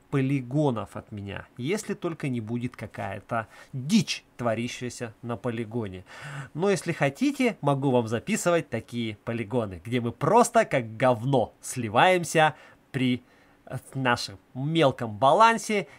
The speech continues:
и большом количестве рухов с противоположной стороны. Такие полигоны могу заливать вам хоть каждый день по три. Ну а на элитки не хожу по другой причине.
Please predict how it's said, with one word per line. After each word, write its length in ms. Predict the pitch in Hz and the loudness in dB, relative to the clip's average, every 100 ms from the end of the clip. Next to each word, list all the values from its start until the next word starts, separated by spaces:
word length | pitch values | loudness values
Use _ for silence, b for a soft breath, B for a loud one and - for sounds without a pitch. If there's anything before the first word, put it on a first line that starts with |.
| - | -6
и 160 | 135 | -4
большом 540 | 120 113 120 - 160 160 | 0 0 0 0 -2 0
количестве 800 | 131 117 127 131 123 - 123 - | 0 0 0 -2 -6 -4 -6 -4
рухов 480 | 131 156 185 185 143 | 0 0 2 0 -2
с 60 | |
противоположной 840 | - 123 117 110 113 110 117 104 104 | -4 -4 -4 -2 0 0 -2 -4 -8
стороны. 440 | - 101 92 87 B - | -6 -6 -6 -12 B -8
Такие 320 | 123 220 240 | -4 2 4
полигоны 500 | 196 185 170 185 165 | 4 4 4 4 4
могу 220 | 151 143 | 2 2
заливать 500 | 139 139 131 139 139 | 2 2 4 6 6
вам 160 | 127 117 - | 0 -2 -4
хоть 260 | - 143 - | -2 -2 2
каждый 340 | 143 117 127 | 2 2 -2
день 260 | 110 127 117 _ - | 0 0 -2 _ -2
по 100 | 127 | 0
три. 480 | - 107 139 120 B B B B B - | -4 -4 -4 -4 B B B B B 2
Ну 160 | 226 | 6
а 100 | 220 | 8
на 180 | 190 175 | 6 2
элитки 580 | 170 226 - 196 190 165 | 2 0 -2 -4 -2 0
не 140 | 135 | -2
хожу 580 | 131 131 120 120 165 180 | -2 -2 -2 -2 -2 -2
по 200 | 147 123 | 0 0
другой 400 | 123 139 120 117 | 0 -2 -2 -4
причине. 640 | 104 107 - 120 110 107 | -6 -10 -6 -6 -6 -8